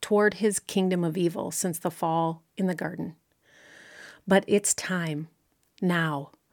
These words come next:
to return to godly thinking, biblical truth, and claim back our health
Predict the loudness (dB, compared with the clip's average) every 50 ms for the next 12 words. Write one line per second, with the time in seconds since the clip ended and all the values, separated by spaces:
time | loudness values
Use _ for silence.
0 | _ _ _ 0 2 4 4 4 2 0 -2 0 4 6 6 6 6 6 2 -2
1 | -4 0 2 4 4 4 4 2 0 -2 -2 -2 -2 -2 -2 -4 -10 -12 -14 -16
2 | -18 _ _ _ _ _ _ _ 8 10 10 10 8 6 2 0 -2 -2 -2 0
3 | 0 2 2 2 0 -2 -8 -14 -20 _ _ _ -20 -20 _ _ _ 0 0 0
4 | 0 0 -4 -2 4 6 8 8 8 8 8 8 8 6 6 4 2 -2 -2 -2
5 | -4 -2 2 4 4 4 4 0 -6